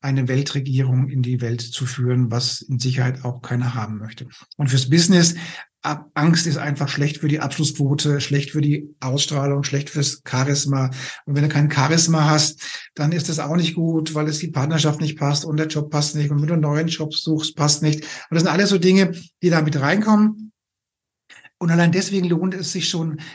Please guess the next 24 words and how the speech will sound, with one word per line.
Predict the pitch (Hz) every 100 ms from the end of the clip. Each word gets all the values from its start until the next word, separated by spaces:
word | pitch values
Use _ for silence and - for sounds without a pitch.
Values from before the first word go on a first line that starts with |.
| -
gegen | 165 147 165 180 170
die | 165
Angst | 147 151 156 - -
oder | 139 131 127
an | 147 170
der | 165 147
Angst | 143 - -
zu | 131
arbeiten. | 127 160 156 156 160 156 156 -
Und | 147 127
wie | 139
gesagt, | 139 135 131
das | 127
machen | 135 131 127
wir | 120
dadurch. | 120 147 147 139 - - _ _ _ _ _ _ _
Wir | 127 123 117 117 - - _
informieren | 131 123 135 175 196
uns, | 202 175 175 - - _ _ _ -
wir | 131 131 - - - _ _ _ _
denken | 180 175 202 196 185 185 -
selbst, | - 127 151 180 - - - - - -
wir | 139 135
sind | 127 131 123